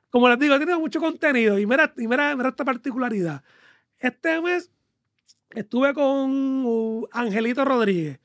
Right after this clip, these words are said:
Hablamos del B C N, contrato que le dieron el pana, súper durísimo. El próximo jueves tuve a Wilhelm Buchanan, el campeón de, de, de, del B C N. Después tuve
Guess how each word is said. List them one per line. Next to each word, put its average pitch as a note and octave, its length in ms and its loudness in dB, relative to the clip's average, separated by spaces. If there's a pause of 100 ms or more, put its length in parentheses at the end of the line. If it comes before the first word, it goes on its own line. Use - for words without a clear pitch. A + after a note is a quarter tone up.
(300)
Hablamos F3 400 -6
del G3+ 320 0
B F3 100 -6
C F3 180 -6 (260)
N, B3 260 -4 (360)
contrato E3 540 -6
que E3+ 80 -2
le E3+ 80 0
dieron E3+ 240 -2
el D#3 100 -4
pana, C4 560 -2 (280)
súper F#3 360 -8
durísimo. F3+ 520 0
El E3 100 -4
próximo C#4 800 -2
jueves D4+ 400 -2
tuve D#4 440 0 (360)
a G#3 180 -4
Wilhelm F#3+ 400 -4
Buchanan, C#3 540 -8 (320)
el F#3 160 -10
campeón F3+ 760 -4 (440)
de, G3 420 -4
de, G3 320 -2
de, E3+ 440 -4
del F3+ 200 -4
B G#3 160 -2
C F#3 280 -4
N. D3+ 180 -10 (320)
Después G#3 480 -2
tuve E4+ 480 2